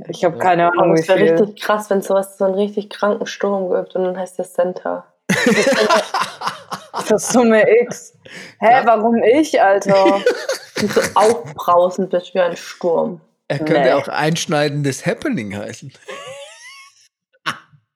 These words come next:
Speaker 1: Ich weiß nicht, darf man das?
Speaker 2: Ja,
Speaker 1: Nein.
Speaker 3: Ja, hätte ich mich
Speaker 2: wahrscheinlich
Speaker 3: auch
Speaker 2: nicht,
Speaker 3: gefragt.
Speaker 2: aber
Speaker 3: Bestimmt Marketing-Gedöns, darf man bestimmt nicht.
Speaker 2: Nee,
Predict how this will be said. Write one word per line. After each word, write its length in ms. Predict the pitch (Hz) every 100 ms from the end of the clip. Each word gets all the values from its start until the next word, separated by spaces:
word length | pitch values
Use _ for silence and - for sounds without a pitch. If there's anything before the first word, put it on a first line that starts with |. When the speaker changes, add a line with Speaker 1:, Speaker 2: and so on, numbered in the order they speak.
| -
Speaker 1:
Ich 60 | 190
weiß 300 | 196 294 233
nicht, 180 | 170
darf 160 | 240 254
man 160 | 214 170
das? 320 | 180 185 -
Speaker 2:
Ja, 100 | -
Speaker 1:
Nein. 320 | 151 147 147
Speaker 3:
Ja, 80 | 170
hätte 160 | 180 190
ich 80 | 190
mich 180 | 190
Speaker 2:
wahrscheinlich 20 | -
Speaker 3:
auch 80 | 180
Speaker 2:
nicht, 220 | 202 -
Speaker 3:
gefragt. 360 | - 170 175
Speaker 2:
aber 80 | -
Speaker 3:
Bestimmt 320 | - - 180
Marketing-Gedöns, 960 | 170 165 190 175 - 165 165 160 165 165
darf 140 | - 175
man 100 | 170
bestimmt 380 | 165 - 202
nicht. 280 | - - - _
Speaker 2:
Nee, 360 | 104 - 98